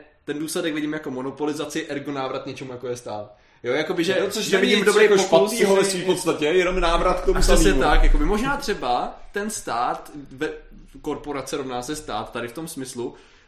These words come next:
Speaker 1: by třeba, pokud by ta korporace, to jsme vlastně u něčeho jako, jestli ten král bude dobrý nebo špatný, že jo,
Speaker 2: Mhm.
Speaker 1: tak, eh,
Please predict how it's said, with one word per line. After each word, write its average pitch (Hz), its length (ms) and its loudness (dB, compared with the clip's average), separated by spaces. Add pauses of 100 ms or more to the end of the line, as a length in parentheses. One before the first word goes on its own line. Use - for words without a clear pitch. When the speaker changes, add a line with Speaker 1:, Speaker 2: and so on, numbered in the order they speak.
Speaker 1:
by 165 220 -2
třeba, 180 680 -4
pokud 180 380 -8
by 165 160 -6
ta 170 140 -8
korporace, 170 460 -8
to 151 100 -10
jsme 147 340 -10
vlastně 139 280 -8
u 143 140 -8
něčeho 147 340 -8
jako, 127 600 -6 (480)
jestli 139 400 -6
ten 147 80 -6
král 143 220 -6
bude 139 140 -6
dobrý 135 260 -4
nebo 135 140 -6
špatný, 120 440 -8
že 123 80 -8
jo, 117 200 -6
Speaker 2:
Mhm. 110 200 -18
Speaker 1:
tak, 143 260 -8
eh, 143 60 -4